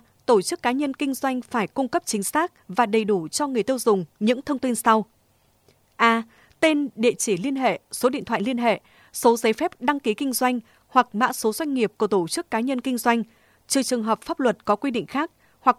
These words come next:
của đại diện theo pháp luật của tổ chức, cá nhân kinh doanh tại Việt Nam nếu có. B.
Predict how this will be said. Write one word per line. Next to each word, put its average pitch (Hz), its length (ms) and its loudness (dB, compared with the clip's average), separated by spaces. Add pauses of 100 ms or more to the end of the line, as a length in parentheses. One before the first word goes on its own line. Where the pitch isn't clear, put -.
của 220 140 4
đại 196 160 -2
diện 208 320 -2
theo 254 120 -2
pháp - 180 -6
luật 233 260 -2
của 208 100 -2
tổ 190 200 2
chức, - 320 -6
cá 214 80 0
nhân 247 180 -2
kinh 233 180 -4
doanh 226 260 -2
tại 220 240 -2
Việt 202 220 -2
Nam 208 240 0 (160)
nếu 202 140 6
có. 208 300 0 (1000)
B. 214 120 2